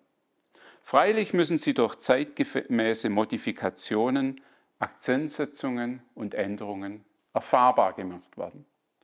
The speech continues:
Soweit Klaus Douglas und ich möchte mit Ihnen jetzt auf Entdeckungsreise gehen.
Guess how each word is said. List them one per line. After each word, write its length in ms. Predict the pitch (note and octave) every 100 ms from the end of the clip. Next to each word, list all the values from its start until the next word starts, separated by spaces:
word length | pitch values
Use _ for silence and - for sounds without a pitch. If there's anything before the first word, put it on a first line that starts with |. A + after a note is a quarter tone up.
| _ _ -
Soweit 540 | - D#3 E3 E3 - -
Klaus 300 | G2 G2+ -
Douglas 560 | F#3 G3 F3 - - _ _ _ _ _
und 160 | F3+ F#3
ich 180 | G3 -
möchte 320 | C3+ C3+ D3+
mit 160 | D3+
Ihnen 300 | C#3+ A#2+ B2
jetzt 400 | A2 G2 - - -
auf 260 | - C3 -
Entdeckungsreise 1000 | E3+ B2+ A2+ A2 G2+ - - F2+ - G#2+
gehen. 400 | - E2+ E2+